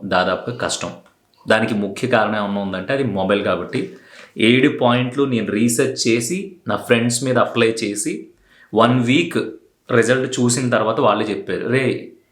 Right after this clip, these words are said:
ఇది వరకడమే చాలా బెటర్" అని చెప్పారు. So, ఆ బెటర్‌మెంట్ నీకు కావాలంటే ఈ ఏడు పాయింట్లు ఓపిక్గా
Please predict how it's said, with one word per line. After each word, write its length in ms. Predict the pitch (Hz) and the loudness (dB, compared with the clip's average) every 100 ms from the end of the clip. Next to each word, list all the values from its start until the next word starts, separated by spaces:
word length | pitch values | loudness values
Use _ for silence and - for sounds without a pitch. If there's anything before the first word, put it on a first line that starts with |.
| - | 0
ఇది 140 | 117 | 4
వరకడమే 400 | 127 120 120 135 139 | 6 6 2 -4 -2
చాలా 120 | 113 117 | 0 0
బెటర్" 340 | 110 101 123 | -2 0 0
అని 140 | 113 | 0
చెప్పారు. 320 | 95 - 85 - - _ - _ - | -4 -10 -12 -14 -20 _ -20 _ 0
So, 120 | 120 | 2
ఆ 160 | 101 92 | 2 2
బెటర్‌మెంట్ 480 | 104 113 131 143 123 | 2 2 -2 -2 -4
నీకు 240 | 117 123 | -2 0
కావాలంటే 520 | 117 104 101 95 110 | 2 2 0 -4 -6
ఈ 340 | 175 104 98 98 | -6 -4 0 2
ఏడు 140 | 117 | 2
పాయింట్లు 460 | 120 101 95 92 127 | 2 0 -2 -4 -4
ఓపిక్గా 760 | - 104 104 104 104 117 - | 2 2 2 -2 -2 -4 -4